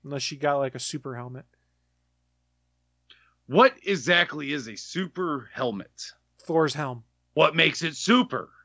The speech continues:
Speaker 1: It's made out of Uru, I believe.
Speaker 2: So, as long as, uh, he was wearing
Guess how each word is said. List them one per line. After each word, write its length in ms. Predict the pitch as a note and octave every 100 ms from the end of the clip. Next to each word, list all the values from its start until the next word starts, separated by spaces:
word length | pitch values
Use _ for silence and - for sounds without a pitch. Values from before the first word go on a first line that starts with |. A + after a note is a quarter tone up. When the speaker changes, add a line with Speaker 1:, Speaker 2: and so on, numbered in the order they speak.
| _
Speaker 1:
It's 220 | E3 C3
made 180 | - D#3+
out 160 | D#3+ D3
of 80 | G3+
Uru, 420 | F#3 D#3+ C#3 C3
I 60 |
believe. 400 | B2+ C3 B2 B2 _ _ _ _ _ _
Speaker 2:
So, 760 | - G#3 G3 F#3 F3 E3+ D#3+ D3
as 200 | D3+ B2+
long 300 | G3 A#3 G#3+
as, 340 | F#3 C#3 A#2
uh, 300 | D3+ D3+ C#3+
he 180 | C3+ D#3
was 240 | C#3+ C3+ A2+
wearing 580 | E3+ E3 D3+ C#3 C3